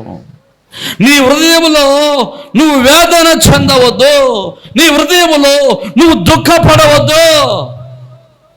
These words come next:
నీ భారం నాకు తెలుసు, నీ కన్నీరు నాకు తెలుసు,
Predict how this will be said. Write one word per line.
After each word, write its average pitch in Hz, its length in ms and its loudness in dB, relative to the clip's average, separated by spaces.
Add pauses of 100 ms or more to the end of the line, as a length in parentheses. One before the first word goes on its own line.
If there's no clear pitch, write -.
(760)
నీ 175 160 -2
భారం 185 520 0
నాకు 175 140 0
తెలుసు, 156 560 -4 (360)
నీ 196 140 0
కన్నీరు 226 520 -4
నాకు 202 260 -4
తెలుసు, 175 500 -6